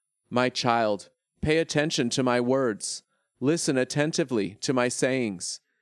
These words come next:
Do not let them depart from your sight. Guard them within your heart,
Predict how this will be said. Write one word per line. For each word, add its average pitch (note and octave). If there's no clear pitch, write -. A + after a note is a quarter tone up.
Do D3+
not E3
let C#3+
them C3
depart C#3
from B2+
your B2
sight. -
Guard C#3
them G#2
within C3+
your C3
heart, C3+